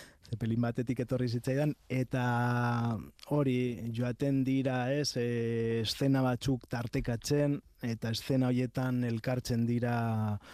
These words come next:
mm, novelan zehar agertu diren pertsonai, mm, guztiak edo gehienak,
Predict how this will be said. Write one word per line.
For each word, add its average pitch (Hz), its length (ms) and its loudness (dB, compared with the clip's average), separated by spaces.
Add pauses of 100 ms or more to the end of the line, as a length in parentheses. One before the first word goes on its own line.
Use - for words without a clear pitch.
(380)
mm, 113 540 4
novelan 120 440 2
zehar 120 300 0
agertu 113 400 -2
diren 113 380 2
pertsonai, 110 1160 0 (260)
mm, 95 640 -6
guztiak 120 560 0
edo 107 240 0
gehienak, 123 680 2